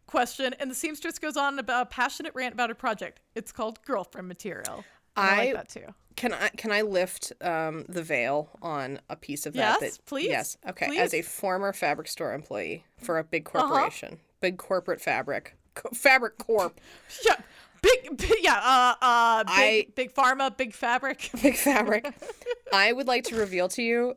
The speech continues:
Speaker 2: that it is not a corporate mandated question. People who work at fabric stores actually care and actually are curious, because when people bring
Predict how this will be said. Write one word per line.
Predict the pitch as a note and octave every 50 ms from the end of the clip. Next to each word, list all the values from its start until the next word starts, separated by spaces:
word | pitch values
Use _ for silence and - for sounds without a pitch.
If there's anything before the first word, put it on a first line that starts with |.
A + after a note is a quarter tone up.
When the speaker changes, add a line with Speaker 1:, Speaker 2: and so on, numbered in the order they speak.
| _
Speaker 2:
that | - F#3+ F#3 F#3+
it | F#3 F#3
is | F#3+ F#3 F3 F#3
not | F3+ E3 D#3 C#3+ D3 D3+
a | E3
corporate | E3 - - F3+ F3 - - -
mandated | - C#3+ D3+ D#3 D3+ D3+ D#3 D#3 D3
question. | - - E3 E3+ - - - - - - _ _ _ _ _ _ -
People | - - G3 G3 G3+ - C4 C4+
who | C4+ C#4+ C#4+ C4
work | A3+ G3 F#3 F#3 F3+
at | F#3 F#3 F#3
fabric | - - E3 D#3 - F3 -
stores | - - G3 F#3 F3+ F3 - - _ -
actually | - - - - - - F#3+ F3 E3+ E3+
care | - - - - - - - _ -
and | G3 F#3 - -
actually | F3 E3 E3 D#3+ - - F3 E3+
are | E3+
curious, | E3+ - - D#3 D3 C#3+ B2+ A2+ - - -
because | - G#3 - G3+ F#3+ G3
when | G3 G3 -
people | - A3+ G#3+ B3 C4+
bring | G#3+ - F3+ F#3+ G3 F#3+ G3 -